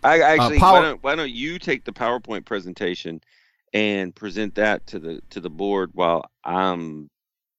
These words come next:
Speaker 1: hanging out with Missy?
Speaker 2: Maybe. We did get a power bomb by the Super Invader for the win. No shocker
Speaker 1: Okay.
Speaker 2: there. Uh, we then go to the W C W. I just, I just did it.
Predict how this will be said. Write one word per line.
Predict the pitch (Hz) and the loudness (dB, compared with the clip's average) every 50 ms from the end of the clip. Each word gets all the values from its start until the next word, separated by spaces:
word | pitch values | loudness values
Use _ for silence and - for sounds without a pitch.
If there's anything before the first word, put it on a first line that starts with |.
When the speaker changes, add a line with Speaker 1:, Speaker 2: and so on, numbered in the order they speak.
| _ _ _ | _ _ _
Speaker 1:
hanging | 104 110 98 92 85 | -6 -4 -2 -2 -4
out | 78 71 | -6 -8
with | - 78 | -10 -12
Missy? | 78 76 - - - _ _ _ _ _ _ _ _ _ _ _ _ _ _ _ - | -14 -14 -14 -18 -20 _ _ _ _ _ _ _ _ _ _ _ _ _ _ _ 0
Speaker 2:
Maybe. | 113 110 107 104 92 90 87 - - - - - - - - | 2 2 4 2 2 0 -2 -4 -8 -14 -20 -20 -16 0 2
We | 120 135 | 2 4
did | 147 220 233 202 | 6 6 6 6
get | 202 180 | 4 4
a | 143 | 4
power | - - 160 147 147 143 139 131 | 2 4 4 6 6 6 6 6
bomb | 117 117 113 113 110 107 104 101 95 - - - - - _ _ - | 6 6 6 6 6 6 4 2 0 -2 -6 -12 -20 -20 _ _ -2
by | 110 107 | 0 0
the | 98 90 | 0 0
Super | - - 117 113 - 110 104 101 | -2 0 -2 -2 0 0 0 0
Invader | 95 90 98 95 92 90 92 90 87 90 - - - | 0 2 2 2 2 2 0 -2 -4 -6 -10 -18 -20
for | - - 104 | -12 -8 -6
the | 92 90 | -4 -4
win. | 87 95 98 95 90 87 90 92 90 - - - | -2 0 0 0 0 -2 -4 -6 -8 -12 -16 -10
No | - 95 95 95 | -6 -4 -4 -4
shocker | 87 - - 92 90 90 117 87 | -2 -2 0 0 0 0 0 -2
Speaker 1:
Okay. | |
Speaker 2:
there. | 82 85 87 87 87 85 85 - - - - - - - - - - - - - | -4 -4 -2 -2 -2 -2 -4 -6 -12 -20 -20 -20 -20 -20 -20 -20 -20 -18 -8 -4
Uh, | 107 104 98 92 | -2 -2 0 0
we | 123 127 120 | 0 0 2
then | 131 170 208 233 | 2 4 4 4
go | 226 220 202 180 | 4 4 4 2
to | - - 143 | 2 0 2
the | 127 120 | 2 2
W | 110 131 139 139 135 131 | 4 4 2 4 2 0
C | 117 - 131 117 | 0 0 -2 0
W. | 120 117 107 107 104 101 98 101 - - - - - - _ | 0 0 2 2 2 2 0 -2 -4 -10 -18 -20 -20 -12 _
I | 95 85 | -8 -8
just, | 76 87 82 - - - - | -6 -6 -6 -8 -8 -10 -10
I | 98 | -10
just | 90 92 82 - - | -8 -8 -8 -4 -2
did | 127 117 85 | -2 -2 -2
it. | - | -6